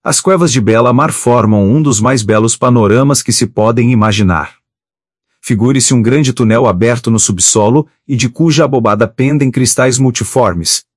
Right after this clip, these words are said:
cada qual o mais surpreendente, alguns de tamanho admirável,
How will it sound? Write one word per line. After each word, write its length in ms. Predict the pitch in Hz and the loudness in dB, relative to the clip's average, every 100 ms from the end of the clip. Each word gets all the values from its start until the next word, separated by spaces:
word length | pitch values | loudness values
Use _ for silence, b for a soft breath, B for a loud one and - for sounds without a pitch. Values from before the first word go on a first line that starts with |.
| _ | _
cada 240 | 160 160 | -2 -2
qual 240 | 117 120 117 | 0 0 2
o 40 | |
mais 200 | 104 107 | 2 0
surpreendente, 800 | - 120 113 107 107 110 98 - _ - | 0 -2 0 0 2 0 -2 -6 _ -2
alguns 400 | 110 107 143 147 | 0 2 0 0
de 100 | 156 | 0
tamanho 420 | 156 110 131 170 | 2 2 2 2
admirável, 680 | 127 147 165 123 104 107 | 2 2 2 2 0 0